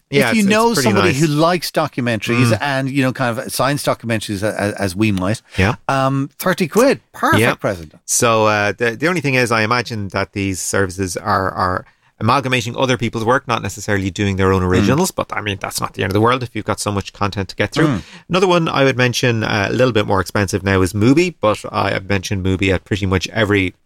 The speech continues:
Speaker 1: opportunity. So
Speaker 2: Mm-hmm.
Speaker 1: you, you know what that is. <laughs> Uh, another one is Shudder, which is specifically for horror movies. I'm a big fan of it.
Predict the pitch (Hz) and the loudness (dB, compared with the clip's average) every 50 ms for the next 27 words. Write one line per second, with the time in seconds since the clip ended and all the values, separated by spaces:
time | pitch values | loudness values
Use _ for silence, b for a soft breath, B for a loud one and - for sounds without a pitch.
0 | _ - - - - 107 - - 120 123 135 147 175 208 208 - - 123 127 131 | _ -4 -4 -2 -2 -2 0 2 2 4 4 2 2 0 -2 -2 0 2 2 2
1 | 131 131 131 123 123 143 151 - - _ _ _ _ - 117 107 101 107 - 117 | 2 2 2 2 2 0 0 -2 -4 _ _ _ _ 0 2 4 4 4 2 2
2 | 113 107 110 107 101 - 107 104 104 135 139 135 B B B B B B - 113 | 2 2 2 2 2 0 0 0 0 0 0 -2 B B B B B B -4 -2
3 | 113 113 113 117 - - 135 135 170 175 175 170 160 160 147 131 - 127 117 - | -2 0 -2 -2 -4 -6 -4 -4 -2 0 2 2 2 0 0 -2 -4 -4 -2 -2
4 | - - 147 151 156 190 190 175 151 110 - - 110 92 - - - - 101 - | 0 2 2 2 2 2 2 0 0 -2 -2 -4 -4 -4 -4 -6 -6 -6 -6 -6
5 | 107 - - 101 - - 90 87 - - 101 95 - - _ - 139 143 147 143 | -6 -4 -4 -6 -6 -6 -8 -8 -6 -6 -6 -6 -8 -6 _ 0 2 2 2 2
6 | 139 139 139 143 135 139 139 139 135 - - - - - 98 95 98 92 - _ | 0 0 0 2 2 4 4 4 2 0 -4 -8 -6 -4 -2 -2 -2 -4 -6 _
7 | - 101 101 - - 107 107 107 107 104 107 - - | -4 -4 -4 -2 -2 -2 -2 0 0 0 0 0 -2